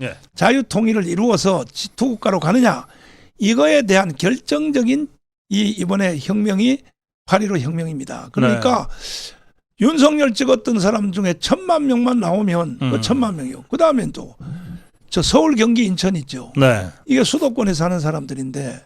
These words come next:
Speaker 1: 음.
Speaker 2: 이게 거의 이천오백만이지 않습니까?
Speaker 1: 그렇습니다.
Speaker 2: 이천오백만 중에 수도권의 사람들이 하루 수고해서
Speaker 1: 음.
Speaker 2: 자유통일이 되고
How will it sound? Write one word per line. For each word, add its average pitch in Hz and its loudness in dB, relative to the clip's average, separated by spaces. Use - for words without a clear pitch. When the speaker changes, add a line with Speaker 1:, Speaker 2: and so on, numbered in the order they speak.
Speaker 1:
음. 123 0
Speaker 2:
이게 285 4
거의 240 2
이천오백만이지 196 -2
않습니까? 123 -10
Speaker 1:
그렇습니다. 101 -4
Speaker 2:
이천오백만 311 4
중에 202 4
수도권의 262 0
사람들이 175 -2
하루 294 4
수고해서 220 2
Speaker 1:
음. 95 -6
Speaker 2:
자유통일이 247 4
되고 156 -2